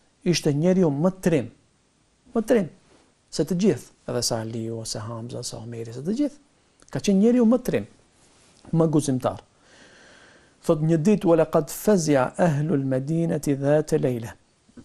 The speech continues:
Një natë prej netëve u trishtuan banorët e Med-, Medin-, e, Medinës. Sepse ndëgjuan diçka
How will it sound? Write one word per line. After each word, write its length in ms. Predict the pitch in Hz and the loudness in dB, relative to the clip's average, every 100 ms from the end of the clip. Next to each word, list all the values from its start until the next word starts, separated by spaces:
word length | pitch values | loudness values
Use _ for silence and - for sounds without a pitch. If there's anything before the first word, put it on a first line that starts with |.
| _ _ _ - - _ | _ _ _ -20 -20 _
Një 220 | 196 170 151 | 2 4 4
natë 300 | 175 208 - | 4 2 2
prej 140 | 156 156 | 0 2
netëve 360 | 165 170 185 196 - | 2 2 0 -2 0
u 80 | 180 | -2
trishtuan 720 | - 143 - - 185 180 151 | 0 -4 -4 -2 0 2 2
banorët 500 | 135 135 156 165 151 | 0 0 2 0 0
e 40 | 143 | -4
Med-, 320 | 135 131 226 - _ - | -6 -6 -10 -16 _ -4
Medin-, 460 | 139 127 127 117 - - | -4 -2 -6 -8 -12 -10
e, 120 | 147 131 | -6 -4
Medinës. 540 | 127 131 123 107 101 - - _ _ _ _ _ _ _ _ _ _ - - - - _ _ _ - | -4 -4 -4 -8 -10 -12 -14 _ _ _ _ _ _ _ _ _ _ -20 -20 -20 -20 _ _ _ -8
Sepse 300 | - - 160 | -2 2 2
ndëgjuan 540 | 139 143 202 190 135 | 2 4 4 4 2
diçka 300 | 120 - 104 | -2 -4 -4